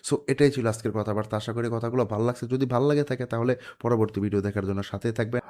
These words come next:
আর অবশ্যই প্রোমো কোড টিম প্রোটা ইউজ করবেন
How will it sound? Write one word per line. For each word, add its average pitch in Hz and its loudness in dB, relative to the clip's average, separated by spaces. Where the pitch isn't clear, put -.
আর 92 2
অবশ্যই 113 2
প্রোমো 98 -2
কোড 95 -4
টিম 98 0
প্রোটা 98 -2
ইউজ 92 -4
করবেন 117 0